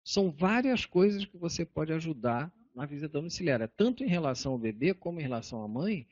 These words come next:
e observar a dinâmica ali da família, a situação que tá acontecendo ali, se é favorável ou não é, né?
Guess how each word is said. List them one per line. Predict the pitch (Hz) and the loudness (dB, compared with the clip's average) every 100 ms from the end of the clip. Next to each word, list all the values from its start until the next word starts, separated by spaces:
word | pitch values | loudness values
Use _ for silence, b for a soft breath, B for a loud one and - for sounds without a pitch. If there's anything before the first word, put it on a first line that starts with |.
| b b _ - | b b _ -4
e | 190 208 | 2 8
observar | 220 208 185 226 202 143 143 151 165 180 _ _ _ | 8 6 0 -2 -4 -2 0 0 -2 -8 _ _ _
a | 147 | -2
dinâmica | 160 185 160 180 165 135 127 | 0 0 2 2 2 2 2
ali | 131 | 2
da | 131 120 | 2 0
família, | 131 117 123 151 156 147 123 | 0 0 2 2 4 2 2
a | 113 | 0
situação | - - 147 131 - 135 147 147 | -4 -2 0 0 0 2 4 2
que | - | 0
tá | 117 120 | -2 -2
acontecendo | - 123 110 101 120 120 110 | -2 -4 -4 -6 -4 -2 -2
ali, | 104 131 | -2 -4
se | 143 107 | -2 -2
é | |
favorável | - 120 113 107 117 139 123 | 0 0 2 2 2 2 2
ou | 117 | 0
não | 113 | 2
é, | 131 151 | 2 2
né? | 139 | 2